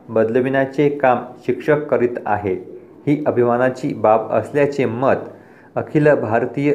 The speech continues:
मराठी साहित्य संमेलनाचे माजी अध्यक्ष डॉक्टर श्रीपाल सबनीस यांनी व्यक्त केले. समतावादी साहित्य शिक्षक मंडळातर्फे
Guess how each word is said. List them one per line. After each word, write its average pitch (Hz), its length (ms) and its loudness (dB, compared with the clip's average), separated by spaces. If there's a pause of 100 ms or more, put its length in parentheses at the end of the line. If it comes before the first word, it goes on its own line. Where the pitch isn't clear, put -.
मराठी 120 420 0
साहित्य 147 600 -2
संमेलनाचे 120 600 -2
माजी 98 480 -2
अध्यक्ष 147 520 2 (640)
डॉक्टर 117 340 0
श्रीपाल 123 440 0 (220)
सबनीस 139 540 0 (120)
यांनी 113 280 -2
व्यक्त 101 320 -2 (100)
केले. 87 260 -2 (1000)
समतावादी 143 720 2
साहित्य 151 520 0
शिक्षक 147 440 -2
मंडळातर्फे 120 1000 2